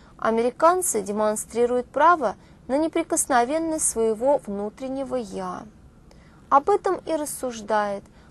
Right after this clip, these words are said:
главный персонаж романа Сайлас Лэфэм. Нежелание видеть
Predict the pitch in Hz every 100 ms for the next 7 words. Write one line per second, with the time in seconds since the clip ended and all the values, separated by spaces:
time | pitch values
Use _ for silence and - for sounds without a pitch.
0 | - 214 208 196 190 - 190 - 202 190
1 | 190 - 202 208 254 330 320 294 - 220
2 | 208 214 220 - 208 190 190 - - -
3 | - - - - - - - 247 269 311
4 | 330 339 339 330 302 302 302 285